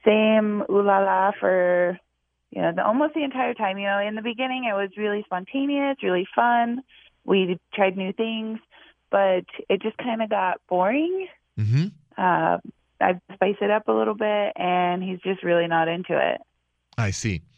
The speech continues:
Speaker 2: And is that something you guys talked about, uh, a lot, or you kind of, like, accepted it, or?
Speaker 1: Uh, we've talked about it a bit. I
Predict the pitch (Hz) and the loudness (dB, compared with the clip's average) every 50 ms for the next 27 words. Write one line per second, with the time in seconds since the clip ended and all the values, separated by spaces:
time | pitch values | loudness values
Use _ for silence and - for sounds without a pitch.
0 | _ _ - - _ _ _ - 127 123 123 - 135 127 113 160 175 180 - - | _ _ -20 -20 _ _ _ -6 -6 -4 -4 -4 -4 -2 0 0 -2 -2 -2 -2
1 | 175 151 143 143 135 123 113 113 110 123 117 110 113 - - - 147 151 147 - | -2 0 0 0 0 0 -2 -2 -2 -2 -2 0 -2 -2 0 0 0 0 0 -2
2 | 185 185 190 196 208 233 226 - _ - 135 139 139 135 135 135 131 87 131 135 | -2 -2 -2 -2 -2 -4 -6 -10 _ -4 -2 -2 0 0 0 -2 -2 -2 -2 -2
3 | 131 135 175 220 - - 147 - 127 127 127 127 123 120 - 139 135 123 113 101 | 0 0 -2 -4 -6 -8 -4 -2 0 0 2 0 0 0 0 0 0 2 0 0
4 | 107 110 107 - 104 - - - - 151 139 - - 180 160 175 185 190 185 170 | 0 0 0 0 -2 -4 -6 -4 -2 -2 -2 0 -2 -2 -2 0 -2 0 0 0
5 | 139 123 117 117 110 - _ _ _ _ _ _ _ _ _ _ _ _ _ _ | 0 0 0 0 -2 -4 _ _ _ _ _ _ _ _ _ _ _ _ _ _
6 | _ _ - 262 294 294 277 269 269 269 285 294 294 - - - 277 285 294 320 | _ _ 0 2 4 4 4 4 4 4 4 2 2 0 -2 2 2 2 4 2
7 | - 339 330 330 320 330 349 339 320 320 285 262 - 233 233 233 240 240 240 - | 0 0 0 0 0 0 0 0 0 -2 -4 -2 -2 -2 -2 -2 -2 -4 -4 -6
8 | - - _ _ - 214 208 202 208 208 208 | -10 -14 _ _ 0 0 0 2 0 -2 -4